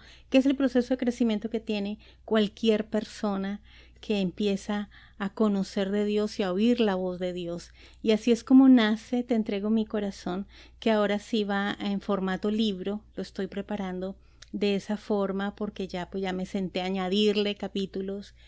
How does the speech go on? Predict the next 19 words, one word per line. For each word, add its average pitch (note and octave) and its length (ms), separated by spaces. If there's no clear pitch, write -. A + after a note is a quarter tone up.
a G3+ 180
pensarlo G3+ 600
en G#3+ 80
forma G#3 460
de F#3+ 80
libro, F#3+ 400
no G3 160
tanto F#3+ 340
en G3 60
forma G3 320
de G3 60
manual F#3 340
de F#3 60
estudio. G#3 600
Y, G#3+ 120
pues, G#3 200
estoy G#3+ 220
muy A3 140
contenta A#3 680